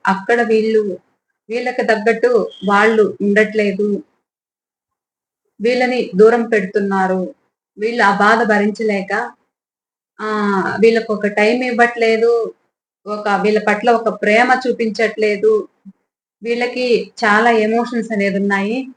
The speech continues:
So, అక్కడి నుంచి బయటపడాలి అనే ఎనర్జీ అన్-, ఉందన్నమాట.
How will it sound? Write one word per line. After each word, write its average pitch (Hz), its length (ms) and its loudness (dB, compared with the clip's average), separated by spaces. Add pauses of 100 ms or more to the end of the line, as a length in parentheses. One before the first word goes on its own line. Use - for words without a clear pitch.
(640)
So, 254 60 -6 (260)
అక్కడి 269 280 4
నుంచి 277 280 4 (280)
బయటపడాలి 214 840 0 (220)
అనే 214 200 0 (160)
ఎనర్జీ 208 440 0
అన్-, 202 240 -2 (180)
ఉందన్నమాట. 196 560 -2